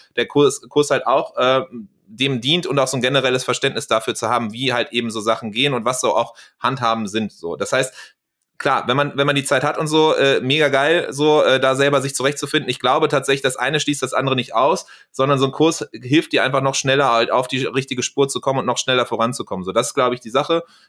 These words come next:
Ähm, genauso wie ich halt auch irgendwie im Agenturalltag teilweise Leuten sage, so, "Ey, ganz ehrlich,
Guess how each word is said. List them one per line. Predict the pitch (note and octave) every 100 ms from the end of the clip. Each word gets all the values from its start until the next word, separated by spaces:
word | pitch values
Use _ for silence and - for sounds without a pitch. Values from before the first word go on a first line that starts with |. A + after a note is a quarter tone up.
| _
Ähm, | B2 B2+ C3 -
genauso | A#2+ B2+ C#3 B2+
wie |
ich | C#3
halt | C3+ -
auch | B2
irgendwie | B2+ B2
im | B2
Agenturalltag | - A3+ - D#3 A#2 A2
teilweise | - B2 B2 A#2+
Leuten | A#2+ B2
sage, | A#2+ A#2+
so, | A#2
"Ey, | A2
ganz | C3 C3
ehrlich, | B2 C#3 D3+